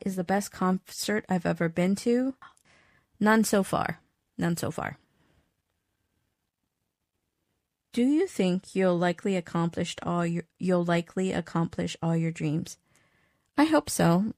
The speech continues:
I feel like I'm determined enough to give it a, to at least give it a go and try. I, I can't say for sure if what dreams I have will come to fruition, but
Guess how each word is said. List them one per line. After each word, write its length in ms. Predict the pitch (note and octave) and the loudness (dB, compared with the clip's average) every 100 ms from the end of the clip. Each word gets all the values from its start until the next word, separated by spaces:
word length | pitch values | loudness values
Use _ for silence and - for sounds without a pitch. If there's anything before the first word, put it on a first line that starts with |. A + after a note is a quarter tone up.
| - | -2
I 100 | G#3 | -2
feel 220 | - A#3+ | 2 2
like 180 | G#3+ F#3+ | 2 2
I'm 140 | F3+ | 2
determined 500 | F3 - F3 E3+ E3+ | 0 0 2 4 4
enough 320 | E3 E3 E3 | 4 2 -2
to 80 | - | -8
give 200 | F3+ E3 | -6 -2
it 80 | D#3+ | 0
a, 240 | E3 - | -2 -2
to 220 | E3 F3 E3+ | -4 0 0
at 120 | - | 0
least 460 | E3+ E3 - - - _ _ _ _ _ _ _ | 0 0 -4 -12 -20 _ _ _ _ _ _ _
give 200 | F3+ E3 | 2 4
it 80 | D#3+ | 2
a 40 | |
go 480 | D#3+ D#3+ D#3 D#3 D3+ | 2 4 6 4 2
and 360 | - D3+ D3 D3 | 2 2 2 0
try. 560 | - E3+ D3 C2 F#3 - _ - | 0 0 2 0 -4 -8 _ -4
I, 220 | - - | -2 -2
I 120 | - | -2
can't 440 | F3+ - F3+ F3 - | -4 0 0 0 -4
say 520 | - E3+ E3+ E3 D#3+ - _ | -4 0 2 2 -2 -6 _
for 160 | - F3 | -2 -2
sure 540 | - - D#3+ E3 - | 0 0 2 2 0
if 320 | - E3+ - - _ _ _ _ _ _ _ _ | -2 -6 -8 -20 _ _ _ _ _ _ _ _
what 260 | F#3 E3 - | -2 0 0
dreams 300 | E3 D#3+ D#3+ | 2 2 2
I 120 | D3+ | 2
have 380 | E3 D#3+ D#3+ E3 | 2 2 2 -2
will 120 | D#3 | -4
come 260 | - E3+ | -2 -4
to 160 | E3 E3+ | -2 -4
fruition, 680 | E3 E3 D#3+ E3 - F#3 G3+ | -2 0 0 0 -2 0 -2
but 440 | G3 D#3+ D#3+ - | 0 0 0 -4